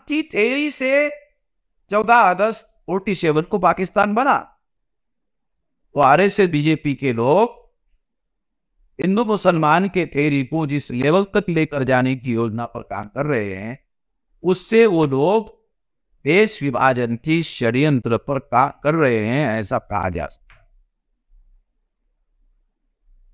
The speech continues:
ये संविधान विरोधी काम है, ये देश विरोधी काम है,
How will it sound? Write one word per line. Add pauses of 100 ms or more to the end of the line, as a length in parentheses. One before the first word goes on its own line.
(1040)
ये
संविधान
विरोधी
काम
है, (1900)
ये
देश
विरोधी
काम
है,